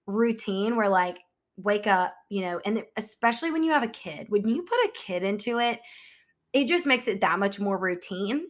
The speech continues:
obviously. And, you know, there's nothing, like, wrong with that. There's nothing really that you can, like, do <laughs> about that part, but, like, just making, like, effort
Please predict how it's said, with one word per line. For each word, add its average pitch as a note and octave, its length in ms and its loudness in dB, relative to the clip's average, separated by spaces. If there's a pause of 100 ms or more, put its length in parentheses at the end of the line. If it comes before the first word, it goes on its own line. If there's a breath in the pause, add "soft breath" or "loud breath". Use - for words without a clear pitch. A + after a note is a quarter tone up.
obviously. A3+ 800 2
And, G#3 500 2
you G#3 120 -2
know, G3 120 2
there's G3+ 200 0
nothing, A3+ 500 -2
like, F#3+ 220 -4 (580)
wrong F3 480 4
with G#3 160 0
that. F3 220 0
There's F#3 180 -6
nothing G3+ 400 -2
really G3 340 0
that F#3 160 -4
you G3 140 -4
can, G3 180 -4
like, F3+ 220 -2 (840 soft breath)
do G#3+ 800 0
<laughs> - 120 -20
about A3+ 460 6
that A3 320 4
part, G#3 440 6
but, G#3+ 260 4
like, G3 320 6 (100)
just G#3 220 -2
making, G3 420 -2
like, E3 240 -8 (520)
effort F#3 400 -2